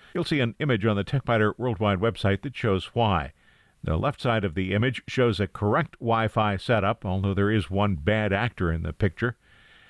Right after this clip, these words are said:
All of the signals, well, all of them except one bad actor, are on the correct channels, one, six, and eleven.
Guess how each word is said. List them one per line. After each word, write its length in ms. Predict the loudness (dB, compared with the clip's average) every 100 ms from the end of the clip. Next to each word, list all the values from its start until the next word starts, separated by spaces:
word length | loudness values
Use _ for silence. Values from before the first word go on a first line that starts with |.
| _
All 220 | 0 0 0
of 100 | -2
the 120 | -2
signals, 580 | 0 0 0 -2 -6 -20 _ _
well, 440 | -10 -6 -2 -2 -4 _ -2
all 200 | 0 2
of 80 | 0
them 240 | -2 -4 -8
except 320 | -2 -2 -4 _ _
one 540 | -6 -2 0 0 -4 -4
bad 240 | -2 -2
actor, 400 | -6 -8 -8 -10 _ _ _ -12 -2
are 240 | 0 0
on 380 | 0 0 0 -4 -10
the 80 |
correct 480 | -4 0 0 -2 -8
channels, 420 | -4 0 0 -2
one, 200 | -2 0
six, 260 | 0 -2 -2
and 80 | 0
eleven. 400 | 2 2 0